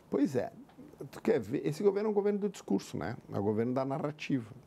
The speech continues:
o governo federal. Ah, por exemplo, eles falam tanto em mudanças climáticas, mas no orçamento que eles mandaram pro Congresso, ah, ah, o, o,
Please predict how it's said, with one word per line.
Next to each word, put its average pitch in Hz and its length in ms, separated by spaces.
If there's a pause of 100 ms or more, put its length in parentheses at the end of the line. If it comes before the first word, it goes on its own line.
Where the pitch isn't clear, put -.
(180)
o - 60
governo 98 220
federal. 95 420 (1200)
Ah, 104 240
por 120 160
exemplo, 101 220
eles 101 80
falam 139 200
tanto 170 280
em - 20
mudanças 143 400
climáticas, 120 640
mas 123 120
no 165 120
orçamento 156 500
que 120 60
eles 113 100
mandaram 113 320
pro - 100
Congresso, 117 640 (520)
ah, 113 300
ah, 117 40
o, 117 460
o, - 20